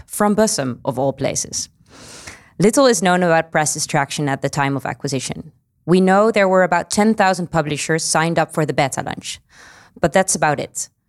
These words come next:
So to establish a guesstimate on the Press's exit valuation, we had to do some digging. First of all, Michel Elings was included in the business magazine Quote's self-made list in twenty eighteen.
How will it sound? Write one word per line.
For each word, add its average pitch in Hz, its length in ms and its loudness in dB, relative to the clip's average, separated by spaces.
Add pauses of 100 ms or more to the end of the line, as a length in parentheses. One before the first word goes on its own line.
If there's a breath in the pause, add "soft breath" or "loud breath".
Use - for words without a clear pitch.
So 190 220 2
to 226 100 0
establish 220 520 0
a - 100 -4
guesstimate 151 600 -2
on 160 120 0
the 156 80 0
Press's 170 480 -2
exit 160 300 -2
valuation, 139 760 -2
we 156 80 0
had 151 160 0
to - 80 -10
do 151 100 -4
some 139 200 -4
digging. - 340 -8 (1400)
First 233 340 2
of 170 100 0
all, 139 260 -4 (680 loud breath)
Michel 226 360 4
Elings 220 560 2 (240)
was 175 280 2
included 202 560 0
in 180 140 0
the 156 60 -8
business 165 340 0
magazine 160 460 0
Quote's - 640 0
self-made 170 640 0
list 143 300 -2
in 151 100 -2
twenty 147 340 -2
eighteen. - 360 -6